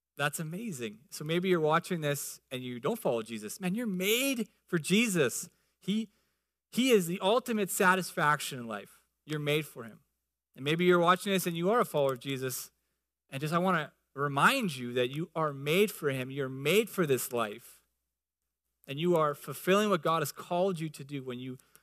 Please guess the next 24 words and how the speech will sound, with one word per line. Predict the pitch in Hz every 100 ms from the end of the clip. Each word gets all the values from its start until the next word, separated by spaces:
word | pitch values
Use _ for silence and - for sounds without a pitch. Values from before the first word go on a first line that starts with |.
| _
walk | - 143 170 180 - _ _ _
and | 143 123 - _ _
believe | 113 120 120 202 277 165 110 -
that | 131
you | 135 127
are |
salt | - - 113 -
and | 110
light. | 107 110 - _ _ _ _ _ _ _ _ _ _ _ _
And | 139
in | 160
a | 160
world | 151 185 214 226 226
where | 151 156 147 139 131 _ _ _ _ _ _ _ _ _ _ _ _ _ -
everything | 202 220 202 170
is | -
kinda | 190 185
going | 175 160
crazy | 160 160 127 113 107 104 - - - - _ _ _ _ _ _ _ _ -
in, | 127 135
in | 131
many | 175 214
different | 180 147 131
ways, | 113 107 107 -